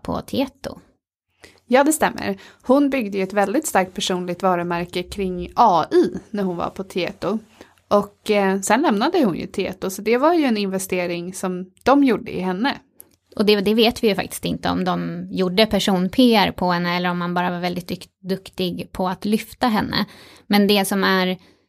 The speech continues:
Speaker 1: intressant i det fallet är ju att hon verkligen blev som en talesperson för A I och är väl kanske fortfarande någon som kopplas in när det kommer till just A I-frågor.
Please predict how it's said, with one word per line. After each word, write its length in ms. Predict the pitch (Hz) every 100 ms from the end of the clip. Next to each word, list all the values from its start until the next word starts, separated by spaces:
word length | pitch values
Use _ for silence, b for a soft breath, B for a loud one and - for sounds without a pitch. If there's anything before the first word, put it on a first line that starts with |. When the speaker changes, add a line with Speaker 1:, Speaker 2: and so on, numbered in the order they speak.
| _ -
Speaker 1:
intressant 580 | 202 202 208 269 277 190
i 20 |
det 140 | 180
fallet 280 | 185 180 180
är 200 | 190 226
ju 60 | 196
att 120 | 185
hon 140 | 180
verkligen 400 | 175 170 - 175
blev 260 | 180 233 294
som 220 | - 190
en 120 | 180
talesperson 1000 | 180 180 175 180 - - - 175 226 277
för 120 | 269 -
A 240 | 196 180
I 180 | 180 175
och 80 | 175
är 100 | 175
väl 100 | 175
kanske 300 | 175 165 170
fortfarande 580 | - - - 254 339 196
någon 200 | - 180
som 160 | 180
kopplas 420 | 175 170 180 175
in 580 | - 247 196 175 175 180
när 260 | 226 208 180
det 60 | 180
kommer 300 | 226 220 185
till 220 | 170 170
just 260 | 175 - -
A 200 | 180 -
I-frågor. 600 | - - - - -